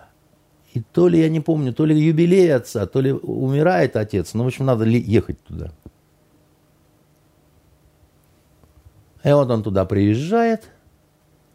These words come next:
хотя жене говорит: «Не надо нам туда ехать, мы там оттуда не вернёмся», то сё там. И начинается. И приключения начались, как бы, да. И уехать обратно он уже не может по ряду, так сказать, обстоятельств и всего, да.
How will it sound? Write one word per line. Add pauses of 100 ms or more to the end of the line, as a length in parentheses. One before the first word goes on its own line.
хотя
жене
говорит:
«Не
надо
нам
туда
ехать,
мы
там
оттуда
не
вернёмся»,
то
сё
там. (920)
И
начинается. (640)
И
приключения
начались,
как
бы,
да. (840)
И
уехать
обратно
он
уже
не
может
по
ряду,
так
сказать,
обстоятельств
и
всего,
да.